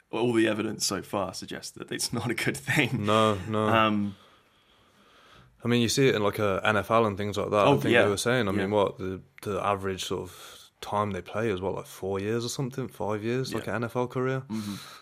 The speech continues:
Speaker 2: Like, I mean, that goes to say something, you know? Like,
Speaker 1: We've, we're
Speaker 2: crazy.
Speaker 1: really lucky, and I honestly think it is because of the gloves that, um, more people haven't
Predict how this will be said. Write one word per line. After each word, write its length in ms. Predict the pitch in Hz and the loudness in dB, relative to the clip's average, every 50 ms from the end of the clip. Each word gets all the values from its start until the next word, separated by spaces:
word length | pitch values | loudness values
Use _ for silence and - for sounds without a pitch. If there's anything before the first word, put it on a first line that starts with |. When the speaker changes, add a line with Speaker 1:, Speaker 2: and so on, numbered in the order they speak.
| _ - 92 | _ -8 -6
Speaker 2:
Like, 180 | 92 92 90 | -4 -4 -4
I 40 | 90 | -4
mean, 140 | 98 95 90 | -4 -2 0
that 160 | 101 110 110 | 0 0 2
goes 160 | 110 113 104 | 2 0 0
to 100 | - - | -2 -6
say 220 | 87 - 104 107 117 | -6 -2 0 0 0
something, 320 | - - 104 90 - 92 | 0 -4 -6 -6 -6 -8
you 100 | 90 90 | -8 -6
know? 200 | 92 95 101 104 95 - - - - - - - - | -6 -6 -6 -8 -10 -14 -20 -20 -20 -20 -20 -16 -14
Like, 220 | 95 92 87 90 87 - _ - - - | -12 -12 -12 -14 -16 -18 _ -20 -16 -8
Speaker 1:
We've, 220 | 104 113 117 113 | -6 -4 -4 -4
we're 60 | 120 - 120 | -4 -2 -2
Speaker 2:
crazy. 120 | 123 127 127 | 0 2 2
Speaker 1:
really 220 | 139 156 147 120 | 2 2 2 2
lucky, 320 | 110 110 127 135 139 - | 2 0 0 0 -2 -6
and 80 | 92 87 | -8 -8
I 40 | 92 | -8
honestly 280 | 101 113 117 - - | -8 -8 -8 -10 -10
think 160 | 98 - 95 - | -10 -10 -10 -10
it 80 | 90 | -10
is 80 | 98 95 | -12 -12
because 300 | - 98 - - 90 87 | -12 -12 -10 -10 -10 -10
of 80 | 87 | -10
the 60 | 92 92 | -12 -12
gloves 360 | 95 104 104 101 - - - | -8 -6 -8 -8 -8 -10 -14
that, 260 | - 95 92 - - _ _ | -12 -12 -12 -12 -14 _ _
um, 260 | - 98 92 85 87 82 - 123 | -16 -16 -16 -16 -18 -20 -18 -14
more 260 | 104 101 98 98 95 | -10 -8 -8 -8 -10
people 340 | - - 95 92 - 58 - | -10 -10 -12 -12 -12 -14 -14
haven't 500 | - - - - 101 95 107 104 - - | -14 -12 -8 -8 -6 -4 -4 -6 -6 -8